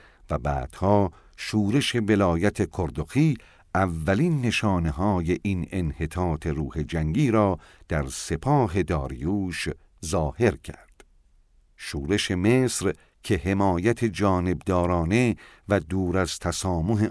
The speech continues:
آرشام، ساتراپ پارسی آن، از یهودیان ساکن الفانتین و مصر اولیا موجب آن شد، کاهنان درهٔ نیل را بر ضد ایران به حمایت از امیرتئوس،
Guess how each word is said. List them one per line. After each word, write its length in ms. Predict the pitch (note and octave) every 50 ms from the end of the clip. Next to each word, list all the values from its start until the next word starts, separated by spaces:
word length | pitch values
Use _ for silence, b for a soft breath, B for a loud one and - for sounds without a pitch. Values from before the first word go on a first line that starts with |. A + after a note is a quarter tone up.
| -
آرشام، 680 | - F#2 F2+ E2+ D2+ - - - A#2 A#2+ A2+ G2+ F#2+ E2+ b b b b b b
ساتراپ 680 | - - - - F#2+ - - - - G#2+ G#2+ F#2 - -
پارسی 680 | G2 - - - F#2+ F#2+ F2 D#2+ D2+ - - E3+ F#3
آن، 420 | D#3+ - - G#2+ G2 F2 D#2+ D2+ C#2 b b b b b b -
از 260 | F#2+ F2 D2+ D2 D2+
یهودیان 840 | F2 G2 F2 E2 F2+ F#2 F2 D2 E2 F#2+ G#2+ A2 G#2+ G2+ G2+ G2+
ساکن 580 | F2 - - - F#2+ F#2+ E2+ D#2 - - A2+ A2
الفانتین 920 | A2 - F#2+ F#2+ F#2 E2+ - F2+ F2 E2+ D#2 - - C3 C3+ A2+ F#2+ b b b b b b b -
و 120 | F#2 F2+
مصر 480 | E2 F#2 B2 E3+ D#3+ - - - C3 -
اولیا 540 | - A#2 G#2+ G2 F2+ F2+ F#2 F#2+ F2 D#2+ D2
موجب 640 | C#2 C#2+ D2 C#2 C2+ - - D2 B1+ - - - -
آن 160 | C#3+ C3+ A#2+
شد، 400 | - - - C3 C#3+ D3 A#2+ F#2 F2 b b b b b b b b
کاهنان 840 | - - F#2+ E2 D#2+ D2+ - - F2+ F2+ G2+ C3 D3 D3 C#3 C3+ C3
درهٔ 520 | G#2+ G2+ G#2 G2 D#2+ D2+ G2 G2+ E2+ F2
نیل 360 | E2+ F#2+ B2+ D3+ D3 C3+ A#2+
را 320 | F#2 F#2+ A2+ G#2 G2+ F#2+ B B B B B B
بر 180 | - F2+ E2+ D#2
ضد 520 | D2 C2+ B1+ D2 F#2+ D#3 E3+ - A2+ G2+
ایران 540 | B2+ - - A2 G#2 F#2 G#2+ A2 A2+ A2+ F#2+ b b b b b b -
به 160 | E2+ D2+ D2+ -
حمایت 540 | E2+ E2 F2 E2 D#2 D2+ F2 A2+ A2+ -
از 180 | A2+ A2+ F#2+ D#2+ -
امیرتئوس، 760 | - F#2+ F2+ E2 D2+ C#2+ - - D2+ E2 A#2 C#3 C#3 B2 -